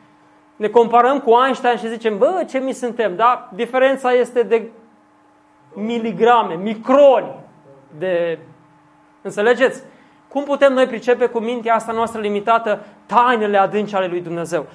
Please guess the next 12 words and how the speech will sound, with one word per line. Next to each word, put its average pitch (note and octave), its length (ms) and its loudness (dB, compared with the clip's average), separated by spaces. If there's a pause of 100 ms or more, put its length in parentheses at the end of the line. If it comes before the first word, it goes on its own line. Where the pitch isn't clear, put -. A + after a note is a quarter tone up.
(180)
Dar F#3+ 200 2
aici, A#3 340 0 (140)
în F3+ 80 -2
Scriptură, F#3+ 460 -4
se F#3 140 -6
înțeleg F#3+ 320 -6
foarte F3+ 340 -2
bine. C#3+ 380 -14 (340)
Da? E3+ 260 -6 (880)
Dumnezeu F#3 460 0
este G#3 260 2
suveran. E3 460 -6